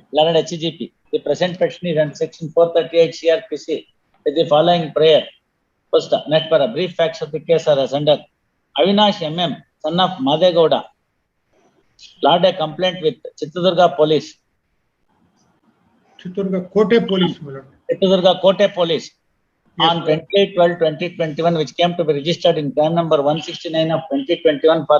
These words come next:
Speaker 1: the following offences. Full stop. Page number ten. Next para.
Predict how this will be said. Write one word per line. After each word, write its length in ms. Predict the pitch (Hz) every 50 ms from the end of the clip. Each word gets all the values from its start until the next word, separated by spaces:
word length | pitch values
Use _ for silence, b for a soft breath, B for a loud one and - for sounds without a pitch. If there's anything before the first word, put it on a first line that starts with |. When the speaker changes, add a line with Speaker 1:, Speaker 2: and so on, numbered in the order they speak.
| 147 151
Speaker 1:
the 100 | 160 160 156 - _ _ _ _ _ _ _ _
following 320 | 143 151 160 160 156 147 143
offences. 520 | 139 - 156 151 143 - 117 101 - - _
Full 120 | - - -
stop. 220 | - - - - - _ _ -
Page 120 | 151 143
number 220 | 147 147 143 135 123 -
ten. 120 | 147 143 131 - - - _ _ _ _ _ - - - - 156 175 156 - - - _ _ _ _ _ _ -
Next 200 | 156 156 156 -
para. 180 | 151 123 110